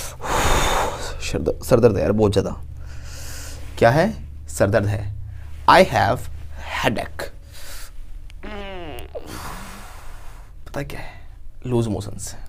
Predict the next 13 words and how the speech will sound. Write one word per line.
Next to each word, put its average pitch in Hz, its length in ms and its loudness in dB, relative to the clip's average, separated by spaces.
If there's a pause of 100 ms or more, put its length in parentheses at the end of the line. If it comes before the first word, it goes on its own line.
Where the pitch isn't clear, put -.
(1300)
बताना 110 280 2
मत 113 100 -4
किसी 104 200 -6
को। - 120 -2 (300)
"I 117 80 4
have 120 240 2 (640)
loose 107 260 4
motions।" - 320 -2 (2000)
चेहरा 117 200 4
लाल 123 180 8
हो 131 80 6
रखा 123 260 -2
ना, 143 160 -4